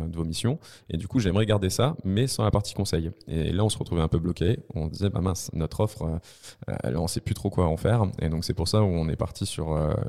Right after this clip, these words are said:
une idée de se dire, bah, maintenant, ce serait bien de revoir peut-être ces offres pour avoir un package beaucoup plus important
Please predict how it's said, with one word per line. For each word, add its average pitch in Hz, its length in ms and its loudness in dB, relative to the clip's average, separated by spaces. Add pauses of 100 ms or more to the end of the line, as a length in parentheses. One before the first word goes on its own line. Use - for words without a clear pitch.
(120)
une 87 100 -2
idée 95 140 2
de - 60 0
se 90 100 0
dire, 98 100 2
bah, 87 120 2
maintenant, 92 380 0 (300)
ce - 100 -2
serait 85 180 -2
bien 95 180 4
de 85 200 2 (120)
revoir 98 400 4
peut-être 98 220 0
ces 80 180 0
offres 120 260 0 (300)
pour 85 160 2
avoir 95 260 4
un 80 60 0
package - 640 -2 (200)
beaucoup 120 360 -8
plus 98 180 2
important - 400 0